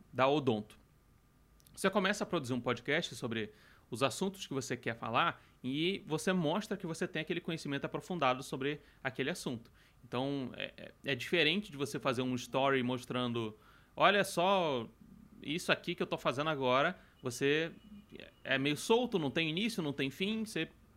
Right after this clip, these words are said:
tá ali, é um meio, é um, é uma parte da sua rotina que você tá compartilhando com as pessoas. No podcast, você consegue estruturar uma,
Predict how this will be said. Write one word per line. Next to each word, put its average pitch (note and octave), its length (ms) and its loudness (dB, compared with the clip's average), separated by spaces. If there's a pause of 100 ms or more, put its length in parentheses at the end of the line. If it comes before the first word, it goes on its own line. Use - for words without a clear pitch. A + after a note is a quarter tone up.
(140)
tá F#3 80 6
ali, C#3+ 320 2
é C#3+ 100 2
um F3 60 2
meio, C3 280 4
é A#2+ 40 0
um, C3+ 160 -4
é C#3+ 80 0
uma D#3 160 2
parte E3 400 2
da D#3+ 100 0
sua D#3+ 160 -2
rotina D#3 560 -2 (220)
que C3+ 40 -16
você C3+ 200 -6
tá D3 100 2
compartilhando C3+ 540 -4
com C#3 80 -2
as C3+ 80 -4
pessoas. A2 420 -6 (400)
No G3+ 160 4
podcast, E3 520 4
você D3 180 -4
consegue E3 340 0
estruturar C#3+ 640 2 (280)
uma, A#2+ 880 0